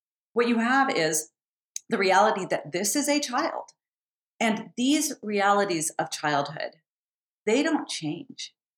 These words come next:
based on cultural opinions and phrase, catchphrases like "love makes a family."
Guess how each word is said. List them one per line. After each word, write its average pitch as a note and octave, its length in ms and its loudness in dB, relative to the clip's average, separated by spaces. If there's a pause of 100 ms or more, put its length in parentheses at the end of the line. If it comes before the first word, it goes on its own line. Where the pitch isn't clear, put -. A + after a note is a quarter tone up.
(380)
based E3+ 300 -2
on D#3 320 0 (220)
cultural F#3 380 -4
opinions C#3+ 640 -2
and B2+ 280 -6
phrase, E3 440 -2 (120)
catchphrases D3+ 680 -2
like C#3 180 -2
"love B2+ 320 -2
makes A#2+ 260 -6
a C#3+ 60 -10
family." F2+ 560 -10